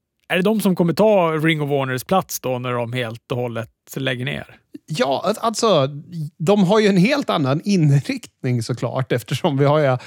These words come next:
Speaker 2: allt stök med deathmatches och så vidare. Men de känns ju som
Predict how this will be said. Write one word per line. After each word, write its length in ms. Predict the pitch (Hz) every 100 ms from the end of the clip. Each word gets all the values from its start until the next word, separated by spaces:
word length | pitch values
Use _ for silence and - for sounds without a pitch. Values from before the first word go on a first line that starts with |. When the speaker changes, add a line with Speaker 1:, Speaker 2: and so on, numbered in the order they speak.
| - -
Speaker 2:
allt 320 | - 143 -
stök 520 | - - 170 147 131
med 220 | 143 127 123
deathmatches 960 | 180 220 - 143 135 127 - 123 120
och 220 | - 147
så 80 | 127
vidare. 560 | 123 117 117 131 131 131 - - - -
Men 600 | 143 156 151 139 131 127 - _ _ -
de 360 | 131 165 156 147
känns 520 | - 147 220 202 -
ju 140 | 151
som 440 | 135 143 131 131